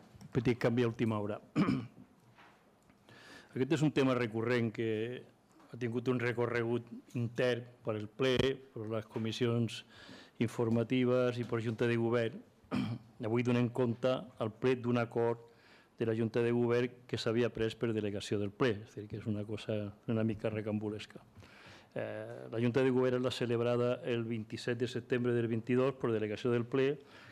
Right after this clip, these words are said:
que va aprovar comparèixer com a part codemandada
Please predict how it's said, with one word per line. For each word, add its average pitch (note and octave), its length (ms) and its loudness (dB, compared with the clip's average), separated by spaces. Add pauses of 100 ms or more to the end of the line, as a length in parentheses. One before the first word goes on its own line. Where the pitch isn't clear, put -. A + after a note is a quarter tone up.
que A#2+ 80 -2
va B2 80 2
aprovar B2+ 340 2
comparèixer B2 760 0
com A#2 120 -2
a G#2+ 80 -2
part B2 320 0
codemandada B2 840 2